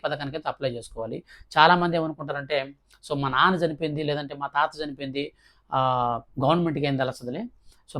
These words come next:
పట్టాదారు పాస్‌బుక్ ఆయన పేరు మీదే ఉంటాయి కదా, ఆయన అకౌంట్‌లో డబ్బులు పడిపోతే ఏటీఎంలో నుంచి డబ్బులు తీసేసుకుందాం, లేకపోతే PhonePe-లో నుంచి డబ్బులు తీసేసుకుందాం చాలామంది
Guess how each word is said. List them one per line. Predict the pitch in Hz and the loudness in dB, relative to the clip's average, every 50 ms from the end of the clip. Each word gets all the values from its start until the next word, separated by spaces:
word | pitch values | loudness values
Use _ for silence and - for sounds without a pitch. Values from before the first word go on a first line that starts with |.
| 120 | -2
పట్టాదారు | 147 143 151 165 156 165 139 - | -2 0 2 2 2 2 2 2
పాస్‌బుక్ | 160 151 147 147 151 143 - 143 | 0 0 0 -2 -2 0 0 0
ఆయన | 143 139 139 | 0 0 -2
పేరు | 147 143 143 | -6 -6 -6
మీదే | 143 139 143 131 127 | -6 -6 -6 -6 -6
ఉంటాయి | 127 135 131 120 120 | -4 -6 -6 -6 -6
కదా, | 117 143 190 220 _ _ _ _ _ - | -6 -8 -8 -8 _ _ _ _ _ 2
ఆయన | - 143 147 147 | 4 4 4 4
అకౌంట్‌లో | 143 156 156 151 147 143 | 2 2 0 0 2 2
డబ్బులు | 139 139 143 139 | 2 2 2 0
పడిపోతే | 131 127 127 131 - 156 147 143 | 0 -2 -4 -4 -2 0 2 2
ఏటీఎంలో | 147 139 151 139 139 139 135 135 | 2 2 0 -2 -4 -4 -6 -8
నుంచి | 120 131 127 | -10 -8 -8
డబ్బులు | 123 120 135 131 123 | -8 -8 -10 -14 -16
తీసేసుకుందాం, | 120 127 127 120 - - 120 120 127 139 190 - _ _ - - _ - | -12 -10 -10 -10 -10 -12 -14 -14 -14 -14 -14 -16 _ _ -20 -20 _ 0
లేకపోతే | - 147 151 143 143 151 139 143 127 - | 4 4 4 4 2 0 -2 -4 -6 -4
PhonePe-లో | 156 156 151 139 156 143 139 135 | -4 -4 -2 -2 -2 -2 -2 -2
నుంచి | 135 139 131 | -2 -2 -2
డబ్బులు | 127 131 139 131 123 | -2 -2 -4 -8 -8
తీసేసుకుందాం | 127 131 120 - - 127 120 120 117 - | -10 -14 -14 -14 -16 -18 -20 -18 -12 -8
చాలామంది | 131 131 131 127 131 127 131 | -6 -6 -6 -6 -8 -8 -10